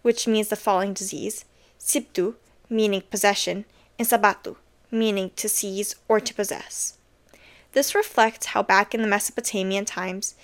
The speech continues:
it was believed that epilepsy was when one's body was possessed by an evil spirit.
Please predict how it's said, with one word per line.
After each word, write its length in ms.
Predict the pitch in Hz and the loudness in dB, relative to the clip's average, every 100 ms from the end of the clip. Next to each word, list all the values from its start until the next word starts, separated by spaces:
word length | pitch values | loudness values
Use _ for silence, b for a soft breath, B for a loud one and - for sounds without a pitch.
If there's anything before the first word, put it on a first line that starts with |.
| b _ | b _
it 100 | 262 | 8
was 140 | 277 | 8
believed 460 | - 277 220 254 - | 6 2 2 0 -2
that 120 | - | 0
epilepsy 720 | 208 - 208 - - 240 254 - | 0 0 -2 -2 -6 -4 -6 -2
was 300 | 208 214 196 | 0 0 0
when 180 | 190 | 0
one's 240 | 196 226 240 | 0 0 0
body 360 | 196 196 202 | 0 2 0
was 180 | 202 208 | -2 -4
possessed 640 | - 202 196 190 220 - - | -2 -2 0 0 -2 -4 -2
by 100 | 185 | -2
an 160 | 185 | -2
evil 300 | - 208 208 | -2 -4 -2
spirit. 460 | 220 - - - - | -4 -4 -6 -6 -10